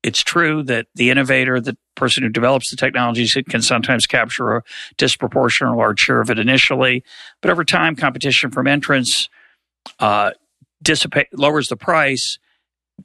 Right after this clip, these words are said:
creates access, uh, and raises living standards, also saves resources to allow new things to be created. Now, where I would agree with you is it certainly doesn't in-, raise all boats at every point in time, right?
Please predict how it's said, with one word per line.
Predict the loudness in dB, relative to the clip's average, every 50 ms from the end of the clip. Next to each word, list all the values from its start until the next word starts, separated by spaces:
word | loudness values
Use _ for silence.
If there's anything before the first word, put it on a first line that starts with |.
| _ _ _ _
creates | 0 2 2 2 2 0 0
access, | 0 0 0 -2 -2 -2 0 0 2 2 0 -2 -4 -6 -8 -10 -12 _ _ -8
uh, | -6 -4 -2 -2 -2 -2 -4 -4 -4
and | -4 -4 -2 0
raises | 0 0 0 0 -2 -2 0
living | 0 0 2 0 0
standards, | 0 0 0 -2 -2 -4 -2 0
also | 0 2 2 2 0
saves | 0 2 2 0 0 0
resources | 0 2 2 2 2 2 2 2 2 2 0 0
to | 0 2
allow | 2 4 2 2
new | 0 -2 -4
things | -2 -2 -2 -2 0 -2 -4 -4 -6 -10 -18 -18 -18 -18 _ -10
to | -2
be | -2 -2
created. | 0 2 2 2 2 2 0 -4 -8 -12 _ -20 -20 _ _ _
Now, | -4 -2 -2 -2 -4 _ _ _
where | 0 2 4 4
I | 4 2
would | 2 0 -2 -2 -4 -8 _ _ _ _ _ -4
agree | -2 0 2 2 2
with | 2 2 0 0 0
you | -2 0
is | 0 -2 -2
it | 0 0
certainly | 2 0 2 0 0 0
doesn't | 2 2 0 2 0 -2 -2
in-, | -2 -4 -4 -8 _ _ _ _ _ _ _
raise | 0 2 2 2 -2
all | 0 2 2 2 2
boats | 2 0 -2 0 -4 -6 -8 _ _
at | 0 0 2
every | 2 0 -2 -4
point | -4 -4 -6 -6 -6
in | -2
time, | -2 0 0 0 -2 -4 -6 _ _ _ -2
right? | 0 2 2 0 -2